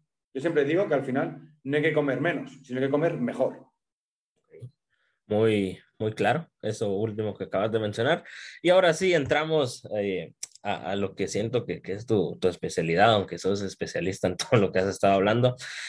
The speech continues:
Speaker 2: que es la nutrición, eh, deportiva. Y me gustaría que nos contés un poco qué tanto llega a cambiar, eh, la nutrición para un atleta, para una persona de a pie.
Speaker 1: Mucho. Al, bueno, al final, eh, cada persona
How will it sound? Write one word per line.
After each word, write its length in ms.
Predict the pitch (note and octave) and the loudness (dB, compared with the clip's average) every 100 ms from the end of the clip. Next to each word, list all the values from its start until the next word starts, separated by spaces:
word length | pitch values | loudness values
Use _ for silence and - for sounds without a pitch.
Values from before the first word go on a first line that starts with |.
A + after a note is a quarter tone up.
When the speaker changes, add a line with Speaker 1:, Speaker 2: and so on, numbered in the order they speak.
| - - | -10 2
Speaker 2:
que 80 | F3+ | 4
es 100 | F3 | 6
la 100 | F3 | 6
nutrición, 720 | E3 C#3+ C3 C3+ C#3+ D#3 - | 6 6 2 4 2 2 0
eh, 280 | A#2 G#2+ F#2+ | 2 4 4
deportiva. 680 | G#2 - G#2+ A2 G3 A#3 F#3+ | 0 0 0 0 2 4 4
Y 40 | |
me 120 | B2 | 2
gustaría 420 | A2+ A2 G#2+ A#2 C3+ | 0 -2 -2 -2 -2
que 100 | F3 | -4
nos 180 | C#3+ | -4
contés 360 | - G#2+ B2 B2+ | -6 -4 -4 -4
un 140 | C#3 | -4
poco 320 | C#3 C3+ D3 B2+ | -4 -4 -4 -2
qué 120 | C#3 | 0
tanto 420 | C#3 C#3 C#3 D3+ | 0 0 2 0
llega 300 | A#2 A#2+ C3+ | 2 0 0
a 60 | - | -2
cambiar, 500 | A2+ G2+ A2+ B2+ D#3+ _ _ _ - | -4 0 0 0 -4 _ _ _ -4
eh, 140 | A#2 | 0
la 140 | A2 A2 | 2 2
nutrición 640 | A2 G#2 G#2 - A#2 C3+ | 0 -2 -4 -2 -2 2
para 200 | D#3 A2+ | 2 2
un 160 | A#2 C3 | 2 -2
atleta, 600 | B2+ B2 B2+ E3 E3 - - | -2 -2 -2 -2 -4 -6 -4
para 240 | G#2+ F#2+ | 0 0
una 260 | G#2 A2+ A2+ | 0 -4 -4
persona 400 | F#2+ G#2+ G#2 G#2 | -6 -6 -4 -2
de 80 | F#2+ | -2
a 80 | |
pie. 200 | G#2+ D#3+ - - _ _ _ _ _ _ _ _ _ _ _ _ _ B2+ | -2 -6 -10 -20 _ _ _ _ _ _ _ _ _ _ _ _ _ -10
Speaker 1:
Mucho. 480 | B2 A2 A2 - - | -8 -6 -8 -8 -10
Al, 140 | A#2+ | -10
bueno, 360 | - C3+ C#3 C3+ | -6 -6 -6 -4
al 120 | C#3 B2 | -4 0
final, 600 | B2 C#3+ D#3 - - - _ - | 4 4 4 0 -10 -16 _ -2
eh, 720 | C#3 C3+ C3 C3 B2+ C3 C3+ | 2 4 6 4 4 2 0
cada 240 | C3+ C3 B2+ | 2 4 4
persona 520 | B2 C#3 D3+ D#3 | 0 -2 0 0